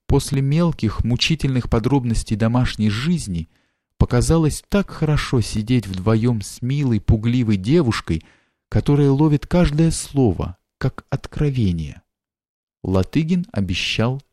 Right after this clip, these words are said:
заходить. В следующий раз он принёс с собой скрипку. Маша слушала его игру с воспламенёнными глазами,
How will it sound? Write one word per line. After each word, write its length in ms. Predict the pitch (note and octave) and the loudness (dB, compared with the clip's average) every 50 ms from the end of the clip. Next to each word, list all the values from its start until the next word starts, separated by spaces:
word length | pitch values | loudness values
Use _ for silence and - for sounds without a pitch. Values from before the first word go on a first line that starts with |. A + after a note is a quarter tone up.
| _ - | _ -14
заходить. 760 | F2 F2 G2+ A2 - - A#2+ G2+ E2+ D#2 - _ - _ _ _ _ _ _ _ _ _ _ _ _ _ _ _ _ _ _ _ _ _ _ _ _ _ | -8 -4 -4 -4 -2 -4 -6 -6 -6 -10 -12 _ -20 _ _ _ _ _ _ _ _ _ _ _ _ _ _ _ _ _ _ _ _ _ _ _ _ _
В 60 | - | -6
следующий 520 | - E3+ F3+ G3 F#3+ F#3 E3+ - - F3+ | -2 0 2 2 2 2 0 0 0 0
раз 320 | F3 G3+ A3 G#3 - - - | 2 2 0 0 -2 -6 -6
он 180 | - - D#3+ E3 | -2 -2 0 2
принёс 380 | D3 C#3+ C#3+ C3+ C#3 D#3 E3+ - | 2 2 2 2 0 0 -2 -2
с 100 | - - | -6 -4
собой 320 | - A2+ G#2 A2+ C3 C3+ | -2 0 2 2 0 0
скрипку. 760 | - - - - - - G#2 G2 - - - - - - - _ _ _ _ _ _ _ _ _ _ _ _ _ _ _ _ _ _ _ _ _ | -2 -4 -8 -6 -4 -2 -2 0 0 -2 -4 -4 -6 -10 -10 _ _ _ _ _ _ _ _ _ _ _ _ _ _ _ _ _ _ _ _ _
Маша 500 | - F2+ F2+ F#2+ A2 C3 C#3+ - - - | -6 -2 0 2 2 2 0 0 -4 -6
слушала 640 | - - - - G2+ G2+ B2 C3 - - A2+ A2 A2 | -6 -6 -4 -4 -2 0 0 -2 -2 -2 -2 -2 0
его 460 | A2 G#2+ G#2+ G#2+ F#2+ A2 A#2+ A#2+ A2 | 0 0 0 0 0 0 0 2 2
игру 480 | G2 G2 G2 A2 - C#3+ E3 D3+ A2+ - - _ | 0 0 0 0 0 2 0 0 -2 -6 -10 _
с 200 | _ - - - | _ -16 -14 -4
воспламенёнными 1040 | F#2 G#2 A2 - - - - A2+ A#2+ A#2 A#2 A#2 C3 D3+ D#3+ D3+ C#3+ D3 C#3+ C#3 C3+ | -2 -2 -2 -2 -2 -2 -2 0 0 0 0 0 0 0 0 0 -2 -2 -2 -2 -4
глазами, 760 | A#2+ A#2+ A#2+ B2+ C3 A#2+ A#2 A#2 G2+ F2 D2+ - - - | -2 -2 0 0 0 0 0 0 0 0 -2 -6 -10 -16